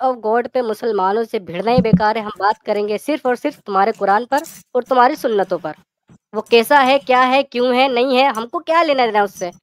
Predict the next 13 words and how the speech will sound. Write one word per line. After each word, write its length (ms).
तुम, 220
तुम 360
पूरी 240
दुनिया 340
में 120
शोर 360
मचाते 400
हो, 20
"भाई 120
हम 140
सच्चे, 380
हम 160
सच्चे।" 440